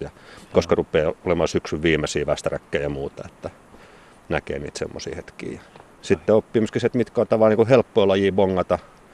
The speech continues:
Speaker 1: ja mitkä on vaikeita lajeja, että
Speaker 2: Mm. Toihan on itse asiassa yksi tärkeimpiä mun mielestä lintuharrastuksesta, tuntee fenologian edes jollain tavalla, eli tietää, että milloin esimerkiksi laji on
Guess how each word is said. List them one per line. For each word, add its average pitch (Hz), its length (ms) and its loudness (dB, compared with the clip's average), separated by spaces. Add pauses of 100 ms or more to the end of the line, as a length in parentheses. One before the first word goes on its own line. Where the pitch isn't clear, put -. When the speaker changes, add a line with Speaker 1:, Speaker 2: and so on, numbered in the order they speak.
Speaker 1:
ja 110 60 0
mitkä 104 200 0
on 92 80 0
vaikeita - 440 -2
lajeja, - 240 -8
että - 160 -16
Speaker 2:
Mm. 90 60 -14 (760)
Toihan 110 240 2
on 95 80 0
itse 104 200 -8
asiassa - 160 -4
yksi 110 260 -2
tärkeimpiä 85 760 -2 (260)
mun 110 160 2
mielestä 82 340 -4
lintuharrastuksesta, 80 1000 -10 (200)
tuntee 92 340 -2
fenologian 82 800 -2 (160)
edes - 200 -6
jollain 90 380 0
tavalla, 80 340 -6
eli 82 120 -6
tietää, 90 360 -2
että 80 140 -8
milloin 82 440 -2 (580)
esimerkiksi 82 400 -8
laji 85 260 0
on 82 160 -6